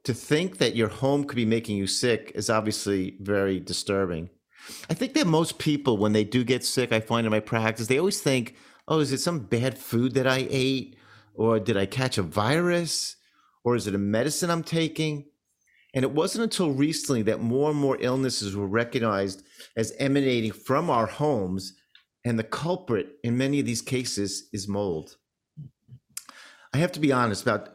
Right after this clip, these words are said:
over ten years ago, I knew nothing about mold illness. Uh, again, and my background's in allergy, environmental medicine, immunology.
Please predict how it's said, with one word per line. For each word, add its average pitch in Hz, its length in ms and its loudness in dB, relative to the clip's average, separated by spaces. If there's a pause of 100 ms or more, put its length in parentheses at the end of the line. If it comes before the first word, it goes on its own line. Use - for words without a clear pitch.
(260)
over 139 160 2
ten 139 240 0
years 127 220 2
ago, 107 320 2
I 117 120 2
knew 120 100 0
nothing 113 340 0
about 95 240 0
mold 92 300 0
illness. 90 500 -4 (340)
Uh, 101 200 0
again, 107 220 0
and 107 100 2
my 107 120 4
background's 107 560 0
in 98 100 0
allergy, 107 540 2
environmental 107 520 0
medicine, 110 720 0
immunology. 104 840 0